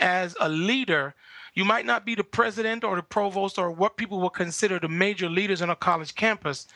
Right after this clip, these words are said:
but you're gonna have to lead from where you are. And, you know,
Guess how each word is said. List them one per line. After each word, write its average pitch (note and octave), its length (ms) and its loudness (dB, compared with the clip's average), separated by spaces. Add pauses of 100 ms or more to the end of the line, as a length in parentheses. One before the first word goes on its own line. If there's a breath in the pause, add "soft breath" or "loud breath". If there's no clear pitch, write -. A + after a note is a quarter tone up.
(460 loud breath)
but F#3 180 2
you're G#3+ 80 -2
gonna A3 180 2
have A3 180 -2
to F3+ 100 -4
lead G3 320 -2
from F3 240 -2
where F#3+ 140 0
you E3 200 -2
are. D#3 360 0 (580 loud breath)
And, F#3+ 240 4
you B3 60 0
know, G#3+ 260 0